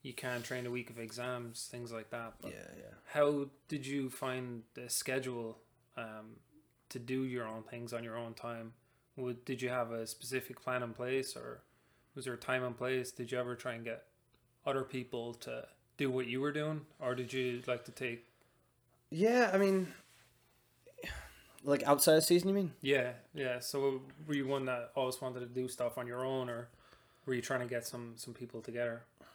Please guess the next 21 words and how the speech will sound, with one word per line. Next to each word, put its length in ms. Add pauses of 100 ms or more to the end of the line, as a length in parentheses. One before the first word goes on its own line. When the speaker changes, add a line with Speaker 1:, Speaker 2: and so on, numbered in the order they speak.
(200)
Speaker 2:
Well, 140
it 40
was 60
a 40
bit 140
of 80
a 40
mix. 340
So, 300
like, 400 (800)
I 160
would 140
always, 560 (760)
so, 200
like, 200
me 140
and, 260 (100)
me 160
and 120
Tom 220
obviously 600